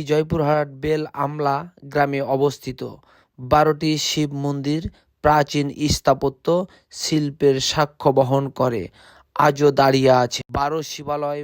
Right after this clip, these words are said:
সঠিক ইতিহাস লিপিবদ্ধ অবস্থায় পাওয়া না গেলেও ধারণা করা হয় যে রাজা বল্লাল সেন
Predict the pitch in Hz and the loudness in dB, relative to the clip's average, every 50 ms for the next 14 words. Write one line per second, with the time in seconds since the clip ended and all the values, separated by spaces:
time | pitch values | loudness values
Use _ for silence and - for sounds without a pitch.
0 | 151 156 _ - - - - 151 143 - 151 151 143 - - 143 139 135 143 139 | -12 -16 _ -20 -18 -14 -12 -12 -10 -10 -12 -14 -14 -14 -16 -18 -16 -14 -12 -10
1 | 131 131 135 139 151 - - - _ _ _ _ _ _ 139 139 160 165 160 170 | -8 -6 -6 -8 -8 -10 -16 -20 _ _ _ _ _ _ -4 -2 -2 0 0 0
2 | 160 147 147 147 139 135 131 143 143 143 147 - _ - 131 139 139 156 147 139 | 0 2 2 2 0 -2 -2 -2 0 0 -2 -4 _ -4 -4 -2 0 -2 -2 -4
3 | - - 143 139 135 135 151 - _ _ _ _ _ _ _ - 143 139 135 135 | -4 -2 -2 0 0 -2 -4 -8 _ _ _ _ _ _ _ 0 2 4 4 4
4 | 135 135 135 135 135 135 131 151 156 147 147 135 135 143 - - _ _ _ _ | 4 2 2 0 0 0 0 0 2 2 2 2 2 0 -4 -10 _ _ _ _
5 | _ _ - 127 120 - - 143 151 160 165 160 151 - 151 147 147 135 131 135 | _ _ -14 -10 -6 -2 2 2 2 4 4 2 2 4 4 4 4 4 4 2
6 | 131 131 151 165 _ _ _ _ _ - 131 127 135 147 143 143 135 139 143 143 | 0 0 -2 -8 _ _ _ _ _ -16 -8 -2 2 4 4 4 6 4 4 4
7 | 139 143 135 139 156 170 _ _ _ _ _ _ _ - - 127 143 151 156 170 | 4 4 4 4 2 0 _ _ _ _ _ _ _ -10 -2 2 4 4 4 4
8 | 165 156 139 139 143 156 165 175 170 165 160 151 147 | 2 2 2 2 2 0 -2 -4 -2 0 0 0 0